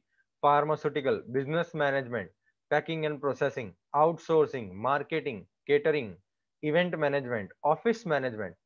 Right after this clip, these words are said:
होटल मैनेजमेंट, शेयर स्टॉक मार्केटिंग, ये सारी जो चीजें हैं, ये, ये सारे जो फील्ड हैं,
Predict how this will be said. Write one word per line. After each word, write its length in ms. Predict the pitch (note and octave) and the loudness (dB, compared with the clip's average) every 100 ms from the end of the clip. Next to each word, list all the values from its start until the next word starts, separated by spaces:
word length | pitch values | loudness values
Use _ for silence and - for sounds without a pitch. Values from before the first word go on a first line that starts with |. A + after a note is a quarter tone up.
| _ _ _ | _ _ _
होटल 320 | - C3 E3+ E3+ | -2 2 2 2
मैनेजमेंट, 540 | C#3+ C3 A2+ G#2+ F2+ - | 0 -2 -4 -8 -8 -12
शेयर 300 | - E3 E3+ | 2 4 4
स्टॉक 320 | - D#3+ D3 | 0 -2 -2
मार्केटिंग, 460 | C#3+ B2+ A2 G#2+ F#2+ - _ _ _ | -2 -4 -2 -6 -8 -16 _ _ _
ये 200 | D3+ F#3 | -2 -2
सारी 280 | F#3 D#3+ E3 | -2 -2 -2
जो 140 | D#3+ | -4
चीजें 320 | D3+ D3 C3+ C#3+ | -6 -4 -2 0
हैं, 220 | C3+ G2 _ _ _ _ C#3 | -2 -8 _ _ _ _ -14
ये, 320 | C3 D#3 E3 | -2 0 0
ये 220 | C3+ E3 | -2 -2
सारे 280 | E3+ D#3 D3 | 0 0 2
जो 100 | D3+ | 0
फील्ड 460 | D#3 - F3 G3+ G3+ | -4 -4 -2 2 2
हैं, 200 | D3 | 0